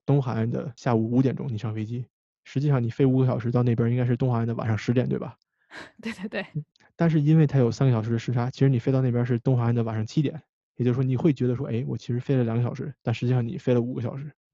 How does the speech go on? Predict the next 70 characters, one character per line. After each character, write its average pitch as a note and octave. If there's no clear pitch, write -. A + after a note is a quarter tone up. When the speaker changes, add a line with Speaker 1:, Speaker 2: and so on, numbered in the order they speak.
Speaker 2:
对， C4+
就 C#4
是 C4
有 G3
一 A3+
种 A3+
时 -
空 B3
错 A#3+
乱 A#3
感。 F#3
Speaker 1:
嗯， B2
对， A2+
而 C3
且 C#3
如 C3+
果 C#3+
你 A#2
到 C3+
了 C3
那 C3+
边 B2
儿 B2
以 -
后 A2+
呢， G#2+
你 A2+
要 A2+
是 A#2+
再 B2+
想 -
自 -
己 A#2
到 A2+
底 A2
几 A#2
点 A#2
睡 A#2+
觉 B2
啊， A2
几 A#2
点 A#2
吃 -
饭 B2
就 A#2+
会 B2+
乱 B2+
套。 C#3+
Speaker 2:
真 D4+
的 C#4
是 C#4
挺 F3+
乱 G3+
的， -
而 A3+
且， A3+
啊， G3+
除 -
了 C4+
旅 A#3
行 G#3
以 G#3
外， F#3+
你 F#3+
还 G#3+
要 G#3+
调 G3+
整 G3
这 G#3+
种 F3+